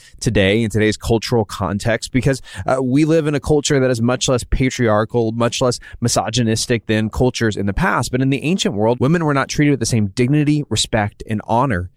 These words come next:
as men. And so it's a real shocker when the Bible opens up and it says that not just men are made in God's image, but male and female, both are made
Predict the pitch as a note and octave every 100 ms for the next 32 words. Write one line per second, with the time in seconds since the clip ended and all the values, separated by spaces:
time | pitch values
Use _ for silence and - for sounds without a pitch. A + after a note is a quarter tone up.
0 | _ - G#2 G2 B2+ D3 E2 F2+ - _
1 | - C3+ F3 E3+ E3+ B3+ B3+ - - -
2 | B2 A#2 A2 - D#3 E3+ C3+ B2+ B2+ C#3
3 | C3+ F#2 D3+ - - C3+ A2 B2+ B2+ F3
4 | - A3+ B2+ A#2 B2+ G3+ F#3+ G#2+ A#2 G#2+
5 | A2+ G#2+ G2 G2 G2 G#2+ G#2+ B2 A2+ A#2+
6 | A2+ G#2+ B2+ D3+ D#3+ - C#3 C#3+ C3+ C#3
7 | C3+ F#2+ E2 F2 C3+ D3 D#3 - C3 B2
8 | G#2+ G#2+